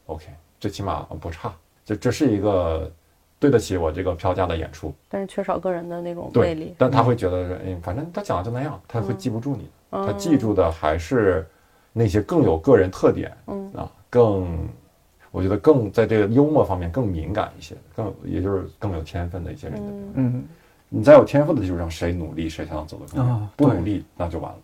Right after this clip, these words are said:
Speaker 3: 对。
Speaker 1: 那肯定是完了，
Speaker 3: 嗯。
Speaker 1: 你这天赋撑不了多久。
Speaker 3: 你对比如说后来陆陆续续想加入的这些，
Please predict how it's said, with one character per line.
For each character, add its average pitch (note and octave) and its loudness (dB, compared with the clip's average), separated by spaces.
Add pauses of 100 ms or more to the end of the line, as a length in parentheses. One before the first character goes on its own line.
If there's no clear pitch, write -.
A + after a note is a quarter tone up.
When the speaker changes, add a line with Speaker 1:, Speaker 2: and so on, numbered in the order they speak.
(120)
Speaker 3:
对。 F2+ -8
Speaker 1:
那 - -4
肯 A2+ -4
定 G2 -4
是 F2 -10
完 - -12
了， - -20
Speaker 3:
嗯。 F2+ -6
Speaker 1:
你 E2+ -4
这 G2+ 0
天 A2+ 0
赋 A#2 -2
撑 - -10
不 B2 -8
了 F2+ -6
多 D#2 -10
久。 D2+ -14 (240)
Speaker 3:
你 A2+ 0
对 D3+ 6
比 C3+ 0
如 A#2+ 4
说 C#3+ 0
后 D#3+ 2
来 B2 0 (160)
陆 D#3 4
陆 C#3 4
续 C3+ 2
续 A#2+ 2
想 - -4
加 C3 0
入 C3+ 2
的 F#2+ -2
这 G2 -4
些， D#2+ -8